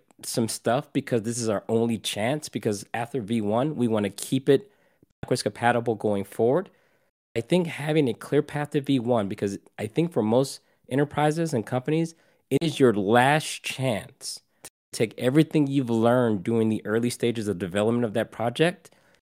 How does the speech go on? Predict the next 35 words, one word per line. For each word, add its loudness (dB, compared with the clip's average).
and -12
fix 0
them. -6
Because 4
I -2
see 2
a 6
lot 4
of 2
open 2
source -2
projects -2
that -14
get 6
out 2
too -2
early, 0
they 0
get -2
popular 0
too -6
early. -2
It's -8
really 6
painful -4
for -4
you -10
to 0
change -2
any 2
of 2
the 0
A -6
P -4
Is 0